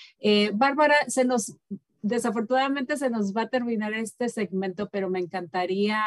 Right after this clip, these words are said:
eh, si gustas, eh, comentar, a, a hacer un,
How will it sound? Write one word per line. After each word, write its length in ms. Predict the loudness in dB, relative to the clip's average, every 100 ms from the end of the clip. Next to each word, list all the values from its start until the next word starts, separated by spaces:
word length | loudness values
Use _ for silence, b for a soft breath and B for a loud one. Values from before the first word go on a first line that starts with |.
| -4 -4
eh, 360 | -4 -4 -6 -8
si 720 | -6 -2 0 -2 -6 -12 -20 _
gustas, 440 | 0 0 0 -2 -4
eh, 160 | 0 2
comentar, 640 | 4 4 4 4 4 4 4
a, 260 | 0 4 4
a 80 |
hacer 240 | 4 4 4
un, 580 | 6 6 2 0 -8